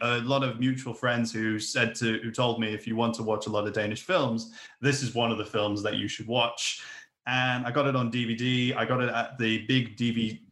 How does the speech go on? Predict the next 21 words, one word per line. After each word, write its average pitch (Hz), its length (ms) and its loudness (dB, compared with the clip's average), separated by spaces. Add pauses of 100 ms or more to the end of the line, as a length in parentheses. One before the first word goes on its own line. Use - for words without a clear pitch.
at 117 360 0
the 117 80 -6
big 135 220 2
film 131 280 2
store, 110 260 0 (280)
Fona, 131 520 0 (140)
Fona, 113 320 2
before 110 380 0
it - 120 -2
got 104 300 -2 (840)
de-, 101 200 0 (140)
de-, 101 200 -2
demolished 107 540 0
by 101 200 2
people 104 400 0
who 98 240 0 (320)
looked 110 300 -2
at, 113 80 -2 (160)
who, 107 240 -2 (240)
you 127 80 -2
know, 98 160 -4